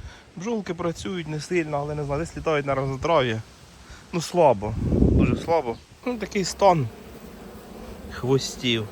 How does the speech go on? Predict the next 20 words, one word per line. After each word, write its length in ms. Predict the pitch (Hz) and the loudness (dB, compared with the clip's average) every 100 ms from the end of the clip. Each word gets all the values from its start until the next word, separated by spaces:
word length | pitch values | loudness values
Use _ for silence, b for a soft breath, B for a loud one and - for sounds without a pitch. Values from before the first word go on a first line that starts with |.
| - - | -14 -10
на 120 | 113 110 | -8 -4
сьогоднішній 720 | 123 131 127 123 123 - 120 | -2 0 0 -2 -6 -4 -4
день. 300 | 110 101 101 101 - - - B B B B - | 2 2 2 -4 -14 -14 -14 B B B B -14
Сюди 260 | - 131 | -4 -2
зараз 200 | 117 127 | 0 -2
добавлю 600 | 117 127 131 135 123 120 117 - - - - | 0 0 4 4 4 0 -2 -6 -18 -16 -10
ще 100 | 117 | -10
дві 220 | 117 127 | -4 0
рамки 380 | 123 117 110 127 | 2 0 -2 -2
вощини. 580 | 135 - - 196 160 147 - - - - - - B B B B - | -2 -4 -4 -2 -2 -4 -10 -16 -14 -14 -14 -14 B B B B -14
Ось 240 | 107 101 120 | -10 -8 -6
бачите, 300 | 117 - 113 | -6 -8 -10
оце 220 | 113 - | -10 -6
отак. 460 | 117 117 120 120 - - - - - - - - B B B B - | -8 -4 -4 -4 -8 -10 -2 -2 -2 -18 -18 -18 B B B B -4
Це 140 | 127 | -2
вощина 400 | 123 117 - 123 | 0 -2 -2 -2
теж 240 | 120 180 | 0 0
цьогорічна, 600 | 151 151 147 143 139 131 127 | 2 2 4 2 -2 -4 -6
понятно, 480 | 131 135 123 120 | -4 -4 -4 -6
що. 140 | 123 | -8